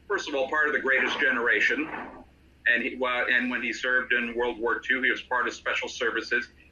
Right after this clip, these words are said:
He did have a performer's background. He was there at the beginning of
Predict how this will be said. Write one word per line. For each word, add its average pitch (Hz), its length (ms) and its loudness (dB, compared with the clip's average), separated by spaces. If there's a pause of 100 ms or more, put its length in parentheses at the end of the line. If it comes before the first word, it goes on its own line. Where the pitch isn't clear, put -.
(120)
He - 140 -2
did 156 160 4
have 147 220 2
a 139 60 0
performer's 131 680 0
background. 113 720 0 (960)
He 139 120 2
was 131 280 0
there 139 240 4
at 143 100 -2
the 143 60 0
beginning 135 600 2
of 123 640 -2